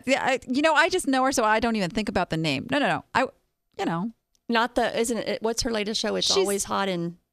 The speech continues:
Speaker 2: It's Always Sunny in Philadelphia, something like that.
Speaker 1: Our Betty White is as
Speaker 2: Thank
Speaker 1: cool
Speaker 2: you.
Speaker 1: as the Betty White, though.
Speaker 2: Oh, yeah.
Speaker 1: Totally.
Speaker 2: And a lot
Speaker 1: Totally.
Speaker 2: younger.
Speaker 1: Yeah. All right.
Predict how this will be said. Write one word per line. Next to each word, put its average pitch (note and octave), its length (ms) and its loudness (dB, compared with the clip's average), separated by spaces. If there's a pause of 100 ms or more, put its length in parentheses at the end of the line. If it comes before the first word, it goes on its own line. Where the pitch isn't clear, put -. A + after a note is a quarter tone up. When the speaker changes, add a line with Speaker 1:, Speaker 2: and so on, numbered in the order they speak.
Speaker 2:
It's - 80 -2
Always G3+ 240 0
Sunny G#3 240 -2
in F#3+ 160 -4
Philadelphia, G3 640 -4
something - 180 -12
like G3 100 -10
that. F#3+ 220 -4
Speaker 1:
Our E4+ 160 4
Betty D#4+ 220 2
White C4+ 380 0 (100)
is B3 160 2
as G3 200 0
Speaker 2:
Thank G3 300 0
Speaker 1:
cool D#3+ 120 0
Speaker 2:
you. F3 40 0
Speaker 1:
as D#3 280 0
the D#3 260 -2
Betty C3 220 -4
White, - 280 -8
though. - 220 -12 (160)
Speaker 2:
Oh, B4+ 180 2
yeah. D#4 220 0 (480)
Speaker 1:
Totally. - 540 -2 (240)
Speaker 2:
And G#3+ 80 0
a - 20 0
lot G3+ 120 2
Speaker 1:
Totally. F#3+ 120 -2
Speaker 2:
younger. F#3 400 -4 (540)
Speaker 1:
Yeah. F#3+ 180 0 (1300)
All C4 120 4
right. F3+ 260 2